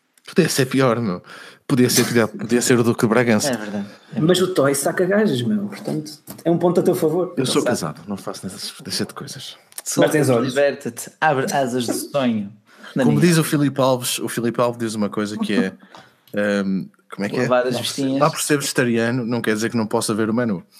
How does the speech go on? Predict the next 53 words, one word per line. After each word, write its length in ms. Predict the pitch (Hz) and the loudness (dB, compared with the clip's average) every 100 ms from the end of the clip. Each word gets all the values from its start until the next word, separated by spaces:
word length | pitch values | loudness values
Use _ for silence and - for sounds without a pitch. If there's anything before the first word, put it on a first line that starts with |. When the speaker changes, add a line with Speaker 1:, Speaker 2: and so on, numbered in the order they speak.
| - - _ _ _ - | -20 -20 _ _ _ -8
Speaker 3:
Exatamente. 580 | 147 120 143 156 143 147 | -2 0 0 -2 -4 -4
Speaker 2:
Tá, 180 | - - | -2 0
tá, 220 | 160 151 | 2 2
diz 260 | 160 151 | 2 0
isso, 200 | 147 165 - | 0 -2 -2
diz 180 | 131 | -2
isso 160 | 160 165 | 0 0
à 60 | 127 | 2
beira 200 | 127 117 | 2 2
dela, 260 | 143 131 | 2 0
que 40 | 123 | -2
tu 120 | 127 | -2
vês 180 | 123 123 | 0 0
também 160 | 123 | 0
um 100 | 123 | 2
olho 120 | 123 120 | 2 4
Speaker 1:
Ele, 180 | 151 | 4
não, 80 | 160 | 6
Speaker 2:
lindo. 0 | |
Speaker 1:
não, 160 | 196 151 | 4 0
ele 200 | 123 143 | -4 -6
diz 120 | 139 | -2
isso 200 | 143 190 | 0 0
em 60 | 131 | -2
frente 260 | - 85 - | -6 -16 -16
dela, 260 | 73 78 | -20 -20
agora 280 | 82 80 78 | -14 -10 -8
não 140 | 87 - | -8 -10
sei 240 | 87 90 | -8 -10
se 440 | 92 - 104 107 120 _ _ _ - - | -10 -16 -10 -10 -10 _ _ _ -20 -4
Speaker 3:
Mas 120 | 143 | 0
tu 100 | 131 | 2
não 120 | 143 143 | 2 4
sabes, 260 | 151 151 | 4 4
é 60 | 165 | 2
o, 140 | 156 151 | 2 2
é 60 | |
o 60 | 151 | 2
que 60 | |
é 40 | 160 | 2
que 60 | |
ela 220 | 151 160 156 | 2 2 2
lhe 140 | 156 | 0
faz 360 | 156 156 147 160 | 0 2 2 2
a 120 | 160 | 0
seguir, 280 | - 127 123 | 2 2 4
um 160 | 131 | 2
crenco 340 | 127 139 143 139 | 4 4 4 0
puxado 280 | - 143 143 | 2 2 2
atrás. 300 | 135 135 - 131 - _ - | 0 -2 -4 -10 -12 _ -12
Speaker 1:
Não 120 | - | -10
quero 240 | - 95 101 | -4 -2 -2
saber, 320 | - 82 - | -4 -2 -4